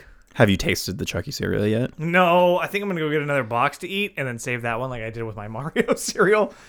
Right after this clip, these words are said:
Speaker 1: You know you eat the cereal, not the box.
Speaker 2: Yeah, but I don't wanna even open it.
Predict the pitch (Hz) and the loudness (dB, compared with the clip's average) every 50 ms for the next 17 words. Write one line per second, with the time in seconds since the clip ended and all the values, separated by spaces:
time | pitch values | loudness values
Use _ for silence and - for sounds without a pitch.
0 | - - 185 113 123 143 127 123 123 - - - - 127 156 139 101 92 92 90 | -10 -2 2 6 6 8 8 8 6 6 2 2 2 4 4 6 4 4 2 -2
1 | - - - 101 101 92 - - - - - 214 196 135 107 - - - _ _ | -4 0 2 2 2 2 0 -4 -10 -6 2 4 4 4 4 2 -6 -14 _ _
2 | _ _ _ _ _ _ _ _ - 135 131 117 117 - 120 117 117 120 120 117 | _ _ _ _ _ _ _ _ -6 -4 -2 2 2 2 2 0 -2 -6 -6 -8
3 | 113 120 123 - - 117 117 113 - - 95 85 - | -10 -10 -10 -10 -10 -10 -8 -8 -8 -10 -10 -12 -16